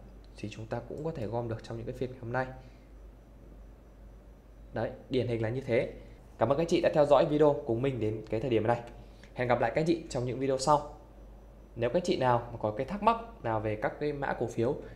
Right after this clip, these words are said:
thì có thể comment ở phía bên dưới hoặc tham gia Zoom thảo luận cộng đồng để có thể đồng hành cùng mình và chúng ta có thể trao đổi và chia sẻ những cái kiến thức hữu ích cho nhau.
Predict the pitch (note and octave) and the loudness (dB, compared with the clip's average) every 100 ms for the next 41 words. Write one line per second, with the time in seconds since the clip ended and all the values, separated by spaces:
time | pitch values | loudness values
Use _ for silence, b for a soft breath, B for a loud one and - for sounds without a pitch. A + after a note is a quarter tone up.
0 | - A#2 C#3 C3 A2+ B2 C#3 - A2 B2 | -6 -4 -2 0 2 2 2 0 -2 0
1 | A#2 A#2+ C#3+ B B - G#2+ - C#3 C#3 | 4 4 4 B B -6 -4 -4 0 2
2 | C3 C3+ B2 A2+ A2 G2+ G2+ A2 A#2 A2+ | 0 0 -4 -2 0 2 4 4 4 2
3 | B B - C3 A#2 - - D#3+ G#2 G#2 | B B -2 0 2 0 0 2 0 0
4 | A#2 A#2 A2+ A2+ C3+ D3+ - B B - | -2 -2 -2 0 2 2 -2 B B -20
5 | - - - A2+ A2 A2+ C#3+ D#3+ A2 - | -20 -20 -8 -6 -4 0 0 0 -2 0
6 | C#3 A#2+ - G2+ - B2 A2+ A2+ A2+ A#2 | 0 0 -2 -6 -6 -4 -4 -6 -6 -4
7 | B2+ B2+ A#3+ - - - F#3 A#3 - - | -2 0 0 -2 -10 -4 0 0 -2 -6
8 | C#3 D3 | -4 -4